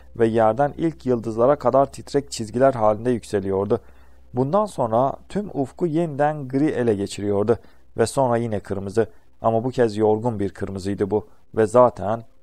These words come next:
uzun da sürmüyordu. Böyle bitiyordu. Tüm renkler paçavraya dönmüş olarak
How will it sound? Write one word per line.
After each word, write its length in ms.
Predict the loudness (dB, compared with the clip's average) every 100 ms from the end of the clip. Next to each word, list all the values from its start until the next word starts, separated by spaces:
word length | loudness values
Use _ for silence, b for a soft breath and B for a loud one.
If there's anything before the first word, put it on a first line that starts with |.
| -6
uzun 300 | -4 -2 0
da 80 | 0
sürmüyordu. 600 | -2 -6 0 0 2 -2 -4 b b b b 2
Böyle 320 | 4 4 2
bitiyordu. 460 | -2 0 2 0 -4 b b b -6
Tüm 240 | -4 0
renkler 500 | -2 -2 0 2 2 -4
paçavraya 600 | -6 0 2 4 4 2
dönmüş 340 | 2 -2 -6 -4
olarak 440 | -2 0 0 -2